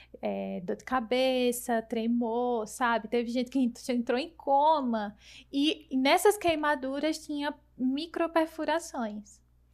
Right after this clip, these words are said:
E a aeronáutica foi acionada e fez, "Olha, tá acontecendo alguma coisa estranha aqui. Venha pra cá." Aí eles, "Beleza, vamos lá."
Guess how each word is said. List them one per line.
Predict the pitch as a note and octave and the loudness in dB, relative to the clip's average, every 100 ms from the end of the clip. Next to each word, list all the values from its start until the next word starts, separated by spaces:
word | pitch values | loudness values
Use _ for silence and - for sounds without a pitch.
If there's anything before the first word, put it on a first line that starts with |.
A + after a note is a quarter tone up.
| _ _ - - - | _ _ -20 -20 -8
E | B3+ C4 C4+ C4+ C4+ C4+ C4+ C4+ C4+ C4+ C4+ C4+ C4 C4 B3+ B3 - - _ _ _ _ _ | -2 0 2 0 0 -2 -2 -2 -2 -2 -2 -2 -2 -2 -2 -4 -6 -12 _ _ _ _ _
a | - C4+ | 4 8
aeronáutica | B3+ C4 C4+ C#4 D4+ C#4 C4 C4 - C#4+ C4 - - | 8 8 6 4 4 8 8 6 4 4 4 2 -2
foi | - B3+ B3 | 0 2 4
acionada | B3+ B3+ C#4+ B3+ A#3 A3 C4 | 4 2 -2 -2 0 0 -2
e | |
fez, | A#3 | -2
"Olha, | G#3+ G3 - _ - | -2 -2 -6 _ -20
tá | F#3 | -18
acontecendo | F3 - G3 | -16 -14 -12
alguma | G3+ A3 | -12 -8
coisa | B3 B3+ | -6 -6
estranha | C#4+ D4 D#4+ | -8 -6 -2
aqui. | A#4+ B4 G4 G#3 - _ _ _ _ | 0 0 0 -2 -8 _ _ _ _
Venha | G#3+ A3 | -8 -2
pra | A#3+ E4+ | 0 0
cá." | G#4+ F#4 B3+ G3 - | 2 2 2 0 -4
Aí | F#3+ G#3 G#3 | -4 -2 -2
eles, | G#3 G#3 | -6 -8
"Beleza, | G3 G#3+ D4 A3+ F#3+ - _ - | -6 -2 0 -2 -4 -16 _ -16
vamos | G3 A3 | -12 -6
lá." | C4+ G3 | -4 -6